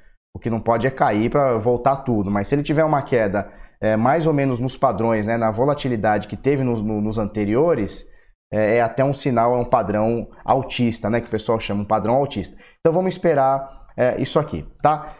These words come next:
Se a gente colocar aqui no semanal, é, a gente tem alguma, a, a, alguma, alguns mitos e verdades, né? No semanal tá muito próximo aqui o R S I, o estocástico ati-, aqui de oitenta pontos, tá? E nesse momento setenta e três, o estouradinho seria acima de oitenta.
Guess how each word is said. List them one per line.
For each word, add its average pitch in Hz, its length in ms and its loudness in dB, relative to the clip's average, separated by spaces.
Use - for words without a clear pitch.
Se - 100 -4
a 156 40 4
gente 208 180 0
colocar 165 360 2
aqui 123 180 -2
no 175 180 2
semanal, 113 920 0
é, 113 240 4
a 110 120 4
gente 135 280 -2
tem 139 140 2
alguma, 135 400 2
a, 104 540 0
a, 85 180 -2
alguma, 117 400 2
alguns 110 440 0
mitos 120 360 -2
e 110 40 -4
verdades, 90 460 0
né? 104 160 -4
No 151 100 0
semanal 151 460 2
tá 147 140 0
muito 160 280 0
próximo 131 400 0
aqui 127 200 -2
o 123 100 2
R 120 180 2
S 117 220 -2
I, 113 60 0
o - 20 0
estocástico 117 560 -2
ati-, 104 360 -6
aqui 104 240 -6
de 110 80 -4
oitenta 120 340 0
pontos, 104 400 -4
tá? 123 280 -2
E 117 40 2
nesse 113 200 -2
momento 127 280 0
setenta 127 360 0
e 120 40 0
três, 139 420 0
o 139 60 2
estouradinho 143 640 0
seria 143 280 0
acima 139 260 -2
de 131 80 0
oitenta. 143 380 -4